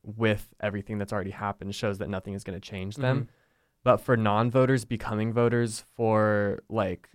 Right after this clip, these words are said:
Speaker 1: true centrists who, like, when presented with, uh, with, like, politicians that are bought out and politicians that are completely grassroots funded,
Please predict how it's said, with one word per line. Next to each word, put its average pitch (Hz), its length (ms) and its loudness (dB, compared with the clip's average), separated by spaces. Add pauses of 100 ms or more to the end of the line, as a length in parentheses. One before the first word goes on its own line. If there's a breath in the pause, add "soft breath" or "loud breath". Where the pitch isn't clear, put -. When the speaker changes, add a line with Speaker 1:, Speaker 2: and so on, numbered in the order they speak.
(640)
Speaker 1:
true 139 340 4
centrists 127 840 -2 (260)
who, 107 480 0 (540)
like, 113 300 -2
when 113 340 0
presented 107 540 -4
with, 98 340 -4 (100)
uh, 92 380 -4 (240)
with, 110 260 -8
like, 87 300 -10 (260)
politicians 113 540 -2
that 104 120 0
are 98 60 0
bought 95 260 -4
out 95 360 -4 (140)
and 98 120 -10
politicians 98 600 -10
that 92 300 -10 (100)
are 104 80 -8
completely 101 500 -10
grassroots 95 540 -8
funded, 110 480 -2